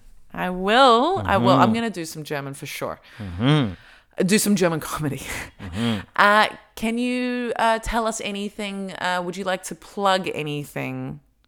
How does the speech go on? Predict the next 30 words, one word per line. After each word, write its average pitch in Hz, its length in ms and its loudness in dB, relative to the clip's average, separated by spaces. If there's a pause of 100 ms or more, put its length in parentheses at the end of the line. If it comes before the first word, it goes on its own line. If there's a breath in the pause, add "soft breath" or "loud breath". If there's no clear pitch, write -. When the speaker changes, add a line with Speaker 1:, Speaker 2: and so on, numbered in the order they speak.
(120)
Speaker 1:
for - 220 -8
yourself 139 680 -2
on 127 260 -4
this 135 160 -10
podcast? - 160 -6
Speaker 2:
I 156 60 4
like 165 300 4
the 123 220 0 (160)
term 117 420 0
plug 107 540 0
in 107 140 -4
a 98 100 -4
sex 104 300 -4
podcast. 101 560 -10
Speaker 1:
It's - 260 -12
nice, - 160 -10 (100)
isn't - 60 -14
it? - 60 -4
Speaker 2:
Um, 120 720 2 (280)
yeah, 143 160 2
well, 185 440 4
I 151 140 4
have 151 480 2
a, 135 480 2
uh, 123 420 0
podcast. 117 680 -6
It's 113 140 -10
called 104 280 -6 (180)
Duden 113 640 -2
Comedy. 98 680 -8